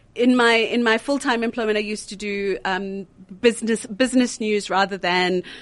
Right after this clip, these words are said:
uh, like, politics news or, or anything like that. So, so I, I, I haven't been the kind of journalist who, who is in dangerous situations that often. Um, I, I, if I think of the most frightening thing that's ever happened to me is that I was once sent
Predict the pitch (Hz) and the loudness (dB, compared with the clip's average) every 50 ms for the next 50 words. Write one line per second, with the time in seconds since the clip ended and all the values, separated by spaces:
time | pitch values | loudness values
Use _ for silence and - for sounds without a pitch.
0 | - - - - - - - - 196 180 - - - 220 208 190 190 - 226 185 | -20 -20 -16 -10 -10 -8 -2 0 0 0 0 -2 0 2 2 2 2 0 -4 -4
1 | - - 220 196 185 180 175 175 170 170 - - 185 180 175 170 175 175 175 170 | -4 -2 -2 2 2 4 4 2 2 -2 -6 -6 -6 -4 -4 -4 -2 -2 -2 -4
2 | - - - - - - - 202 202 202 208 208 202 - 202 196 185 190 202 - | -6 -10 -18 -20 -12 -4 0 4 6 6 8 6 6 6 4 2 2 2 0 2
3 | 214 196 196 - - - 226 226 220 208 - - - - - - - 254 240 233 | 0 0 0 -2 -4 -2 0 0 0 -2 -4 -10 -18 -18 -16 -8 -2 0 2 2
4 | 220 - - - - - 208 - - - - 233 240 - - 233 233 254 285 269 | 0 0 -2 -2 0 0 0 0 -2 -2 2 4 4 4 4 2 2 2 2 2
5 | 294 294 285 254 247 247 233 233 226 233 247 226 220 226 226 208 - 208 196 - | 2 0 0 -2 -2 -2 -2 -2 -2 -2 0 0 0 0 0 -2 -4 -6 -4 -2
6 | 226 202 208 214 208 208 202 - - - - - 226 208 202 202 202 202 - - | -2 -2 0 0 0 -2 -4 -6 -10 -12 -8 -6 -6 -4 -4 -4 -6 -6 -8 -12
7 | - - - _ - 233 240 - 277 254 - - - 254 254 233 208 208 196 214 | -18 -20 -10 _ -2 -2 0 2 2 2 2 2 2 4 4 4 4 4 4 4
8 | 214 196 196 196 190 - - 214 - - 202 185 185 190 - 196 190 185 180 - | 2 2 0 -2 -2 -4 -8 -8 -6 -2 0 0 0 0 -2 -2 -4 -4 -4 -4
9 | - 180 175 175 170 170 - - 226 294 320 - - - - - - - - 208 | -2 -2 0 0 -2 -4 -4 0 0 0 0 0 -4 -20 -20 -20 -10 -4 0 2
10 | 208 208 208 202 202 202 208 208 214 208 - - - - - - _ - 214 214 | 4 4 6 6 4 4 4 2 -2 -4 -6 -12 -20 -20 -20 -16 _ 0 2 4
11 | 214 214 214 196 175 - - - - - 160 - - 226 226 - 240 - - 240 | 6 6 4 4 2 -2 -8 -18 -16 -16 -10 -4 -4 -4 -2 -2 -4 -2 -2 -2
12 | 233 262 240 - 262 269 302 294 302 277 240 247 240 240 277 302 - - - 247 | 0 2 2 4 4 4 4 2 2 2 2 2 2 2 2 2 0 0 2 2
13 | 233 247 247 240 226 - 254 233 226 220 214 - 240 220 220 214 226 220 226 220 | 2 2 2 0 -2 -2 -2 -4 -4 -4 -4 -4 -4 -4 -4 -4 -4 -4 -6 -6
14 | 202 233 220 214 208 202 196 220 208 202 202 208 202 220 226 240 240 - - 277 | -6 -4 -4 -2 -2 -2 -2 -2 -2 -2 -2 -2 0 2 4 2 2 2 2 0
15 | 240 247 - - | 2 0 0 -4